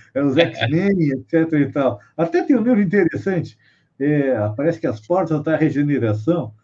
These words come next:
Speaker 1: é, que eu também tô lendo, que o escritor faz uma analogia, é, desses super-heróis com os espíritos mais evoluídos, porque vamos analisar Jesus, era um espírito puro, conseguiu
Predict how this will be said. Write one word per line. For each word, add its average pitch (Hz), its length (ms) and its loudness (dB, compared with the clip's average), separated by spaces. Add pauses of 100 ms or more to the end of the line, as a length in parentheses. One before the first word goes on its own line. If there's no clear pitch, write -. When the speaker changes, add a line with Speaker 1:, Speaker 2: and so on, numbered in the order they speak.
(380)
Speaker 1:
é, 107 280 0
que 107 80 0
eu 113 60 -2
também 127 260 -2
tô 117 140 -2
lendo, 147 240 -2
que 160 80 0
o - 20 4
escritor 147 440 -2
faz 160 320 -2
uma 123 800 2
analogia, 131 880 -2 (340)
é, 165 180 0
desses 226 360 0
super-heróis 208 600 0
com 311 240 0 (280)
os 311 140 0
espíritos 175 680 4
mais 120 260 2
evoluídos, 160 540 2
porque 110 420 -4 (300)
vamos 226 220 0
analisar 208 480 2
Jesus, 127 460 2
era 185 120 -4
um 226 80 -2
espírito 214 480 -4
puro, 120 400 2 (600)
conseguiu 139 720 2